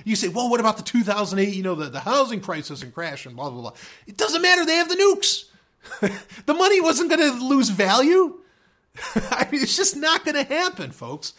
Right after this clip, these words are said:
It'll never fucking happen. <laughs> You know, I, as long, as long as there's armies and, and all this shit, it's just not gonna happen. That, that, that money is always gonna hold some kind of value. So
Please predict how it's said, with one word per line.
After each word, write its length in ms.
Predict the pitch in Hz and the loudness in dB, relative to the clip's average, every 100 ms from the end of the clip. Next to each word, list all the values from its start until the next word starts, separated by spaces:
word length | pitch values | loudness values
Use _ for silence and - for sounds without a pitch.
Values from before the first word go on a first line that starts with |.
| - | -10
It'll 220 | 220 247 294 | 0 2 2
never 380 | 285 311 220 | 4 4 4
fucking 440 | 320 254 262 269 262 | 0 0 0 -2 -4
happen. 420 | 262 269 - - _ | -2 -4 -10 -18 _
<laughs> 40 | _ - _ - - | _ -20 _ -16 -4
You 240 | - - 226 | -2 -2 -2
know, 400 | 214 - 240 - 185 | -2 2 0 0 -8
I, 120 | 190 - - - 208 | -8 -10 -20 -10 -2
as 200 | 214 180 | 0 4
long, 280 | 240 320 | 4 4
as 160 | 254 175 | 0 2
long 200 | 233 302 | 2 2
as 80 | 247 | 0
there's 160 | 226 | 0
armies 500 | 185 214 262 277 277 | 4 4 2 0 0
and, 180 | 202 175 | -2 -2
and 300 | 180 180 170 | -2 -2 0
all 160 | 185 254 | 2 2
this 160 | 240 | 0
shit, 320 | 240 - 247 - - - | -2 0 -2 -2 -16 -12
it's 180 | 220 - | -4 -2
just 160 | 247 | -2
not 320 | 240 247 262 | -2 2 2
gonna 140 | 262 240 | 2 0
happen. 340 | 226 247 185 | 0 0 -2
That, 220 | 160 165 | -4 -4
that, 240 | 196 196 - | -4 -4 -4
that 180 | 185 185 | -4 -2
money 220 | 220 233 | -4 -4
is 120 | 185 - | -4 -6
always 300 | 202 240 226 | -2 0 -2
gonna 200 | 208 185 | -4 -4
hold 240 | 165 175 | -4 -6
some 100 | - | -10
kind 220 | 175 175 160 | -10 -10 -8
of 60 | |
value. 420 | 160 180 180 113 - _ - - - _ | -8 -4 -4 -6 -12 _ -20 -20 -20 _
So 580 | - 233 220 208 170 | 0 4 4 4 -2